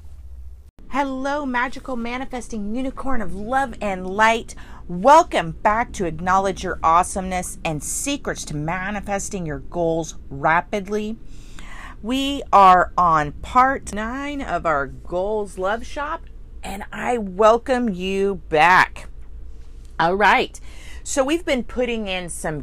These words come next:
good effort into our manifesting, haven't we? We've done a lot to really bring forth what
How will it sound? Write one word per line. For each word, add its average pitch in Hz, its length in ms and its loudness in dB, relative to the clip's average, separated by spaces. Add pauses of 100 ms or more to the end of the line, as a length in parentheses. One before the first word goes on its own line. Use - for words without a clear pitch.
good 180 420 4
effort 151 520 2
into 151 320 -2
our 139 120 4
manifesting, 135 680 0
haven't 143 360 4
we? 123 200 -4
We've 214 360 -4
done 170 360 4 (100)
a 143 160 6
lot 143 600 4
to 151 180 -2
really 143 500 -2 (320)
bring 180 460 -4
forth 175 640 2 (300)
what 156 360 6